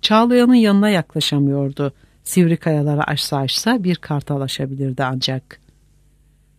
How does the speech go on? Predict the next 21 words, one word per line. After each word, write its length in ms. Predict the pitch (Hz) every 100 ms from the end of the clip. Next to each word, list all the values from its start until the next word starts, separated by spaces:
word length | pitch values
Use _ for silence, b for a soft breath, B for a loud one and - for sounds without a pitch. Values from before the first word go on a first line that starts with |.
| _
Zaten 440 | - 247 - 285
Pisayke'nin 760 | 262 233 247 247 - 165 147 151
yardımına 440 | 151 147 156 156
koşan 460 | 147 147 - 143 170
da 140 | 247
bir 120 | 208
kartal 500 | 190 - 139 - 139
oldu. 420 | 135 131 135 143 135 _ _ _
Tası 260 | - 156 -
gagasına 500 | 156 147 147 - 151
sıkıştırıp 760 | - - 143 - 143 208 -
kara 220 | - 151 143
suyla 420 | - 139 139 139
doldurdu. 640 | 135 135 135 135 - 127 - _ _ _ _ _ _ _ -
Afrodit'in 680 | 208 - 277 254 - 262
buyurduğu 400 | 240 233 214 226
işlerin 420 | 208 - 196 190
sonu 320 | 190 - 165 151
gelmiyordu. 840 | 151 139 139 143 139 139 143 135 b b _
Yer 160 | 180 180
altına 540 | 160 147 - 160 269